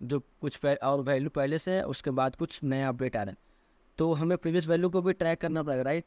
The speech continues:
तो हम उसके लिए ईएमपी है ना, इसको यहाँ पे क्या इसको बोलते हैं, आ, स्प्रेड का, हाँ, स्प्रेड ऑपरेटर। ये स्प्रेड ऑपरेटर के through हम यहाँ पे उसको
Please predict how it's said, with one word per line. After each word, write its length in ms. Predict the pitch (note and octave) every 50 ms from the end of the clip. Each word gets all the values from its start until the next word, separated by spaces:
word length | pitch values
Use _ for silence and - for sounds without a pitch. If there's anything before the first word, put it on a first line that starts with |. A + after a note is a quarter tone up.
| -
तो 120 | - D#3 D3
हम 140 | D3 C#3+ C#3+
उसके 240 | C3+ - - E3+
लिए 240 | E3 D#3+ D#3+ E3 - -
ईएमपी 800 | D3 C#3+ C#3+ D3+ D3+ D3+ D3 D3 D3 C#3 _ - E3 F3 F#3+ A3+ A3 _ _ _ _ _ _ _ _ _ _ _ _ _ _ _ _ _ _ _ _ _ _ _ _ _ _ _ _ _ _ _ _ _ _ -
है 120 | B2+ C3 C3
ना, 200 | D3 F#3+ G3 D3+
इसको 480 | B2+ B2+ - - - D3+ D3 D#3 G3+ - _ _ _ - - -
यहाँ 380 | C#3 C3+ C3+ C3+ D3+ D#3 - -
पे 180 | D#3+ D#3 F#3+ - _ _ _ - _ - - _ _ _ _ - - - - - - _ _ - - - _ _ _ _ _ _ _ _ - - - _ _ _ _ _ - - -
क्या 140 | C3 B2+
इसको 200 | C3+ C3+ - D3
बोलते 260 | D3 C#3 C3+ - - C#3+
हैं, 320 | D3 D3+ D#3 D#3 D#3+ - - -
आ, 680 | A#2+ A#2+ B2 A#2+ A#2+ A#2+ A#2+ A#2+ A#2+ A#2+ A#2+ A#2+ G#2+ - _ _ _ _ _ _ _ _ _ _ _ _ _ _ _ - - - _ _ _ _ _ _ - _ _ _ _ _ _ _ - -
स्प्रेड 360 | B2+ - - - D#3+ E3+ E3
का, 180 | - C3+ A2+ G#2+
हाँ, 180 | A#2 A2 G#2+
स्प्रेड 280 | A#2 - - D#3 D3+ C3+
ऑपरेटर। 320 | B2+ - - A2+ F#2+ A#2
ये 180 | A2 A#2 C3 C3
स्प्रेड 260 | - - - F3 E3
ऑपरेटर 320 | E3+ - - E3 D#3+ F3 E3+
के 60 | E3
through 200 | - - F#3 F3
हम 120 | F3+ F3+
यहाँ 180 | D#3+ D#3+ D#3 D3+
पे 100 | - D#3+
उसको 280 | D3+ - - G3 A3+